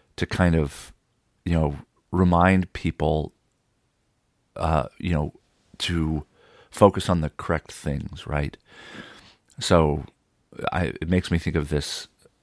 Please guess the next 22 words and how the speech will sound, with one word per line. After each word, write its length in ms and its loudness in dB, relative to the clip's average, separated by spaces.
time 280 4
I 40 4
was 120 0
on 60 0
the 80 -4
phone 260 -2
with 120 -6
Home 160 -6
Depot. 400 -10
We'd 180 -2
ordered 320 -2
doors 520 -4
to 100 -2
replace 340 0
the 80 -2
led 220 0
doors, 400 -2
and 320 -4
there's 220 -2
all 160 2
kinds 320 -2
of, 380 -8